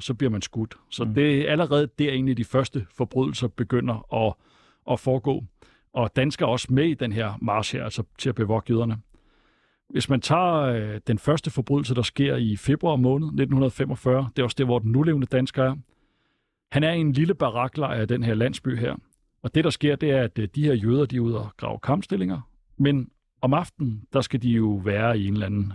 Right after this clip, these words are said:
Speaker 1: lejr. Og der har man så, øh, kigget på danskernes lejr i Feldbak og sagt, der skal tusind jøder bo, øh, bo. Og det, man skal tænke på, det er, at,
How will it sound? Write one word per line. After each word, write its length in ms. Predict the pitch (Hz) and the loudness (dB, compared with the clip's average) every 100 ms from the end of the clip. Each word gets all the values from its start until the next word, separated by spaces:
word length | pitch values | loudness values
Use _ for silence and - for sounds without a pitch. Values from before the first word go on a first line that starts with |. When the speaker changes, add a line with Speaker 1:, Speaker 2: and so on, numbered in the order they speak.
| - | -4
Speaker 1:
lejr. 440 | 117 143 - 107 139 _ _ _ _ _ - | 0 2 0 -6 -12 _ _ _ _ _ -4
Og 80 | 143 | 0
der 60 | |
har 80 | 160 | 2
man 140 | 123 | 2
så, 360 | 107 135 123 98 90 | 2 2 2 0 -8
øh, 60 | 92 87 _ | -14 -18 _
kigget 420 | - 143 139 127 | 0 2 2 0
på 340 | - 110 101 92 - | 0 -2 -2 -2 0
danskernes 460 | 139 - 147 107 | 0 0 -2 0
lejr 300 | 135 143 165 | 0 0 -2
i 140 | 120 107 | -4 -2
Feldbak 380 | - 233 247 165 | 0 0 0 -2
og 80 | |
sagt, 280 | - 143 - _ _ | 2 0 -2 _ _
der 80 | 147 | -4
skal 180 | 139 135 | -2 -6
tusind 400 | - 160 127 139 | -4 -8 0 2
jøder 200 | 113 117 | 4 2
bo, 240 | - - - | 0 -10 -8
øh, 180 | - 110 | -2 0
bo. 220 | - 127 - _ _ _ _ _ _ - - | 0 -4 -4 _ _ _ _ _ _ -16 -4
Og 80 | |
det, 100 | 139 | 0
man 100 | 151 | 0
skal 140 | 139 135 | -2 -2
tænke 220 | 131 113 | 0 0
på, 260 | - 151 143 | 0 0 0
det 160 | 139 131 | 2 2
er, 120 | 127 | 2
at, 120 | 117 | 0